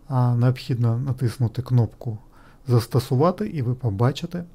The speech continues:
а, як буде на холст встановлен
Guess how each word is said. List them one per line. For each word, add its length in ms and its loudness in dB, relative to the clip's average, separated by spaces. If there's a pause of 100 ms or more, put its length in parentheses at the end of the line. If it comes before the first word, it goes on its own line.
(1200)
а, 140 2
як 260 4
буде 380 0 (640)
на 400 4
холст 500 -4 (680)
встановлен 800 2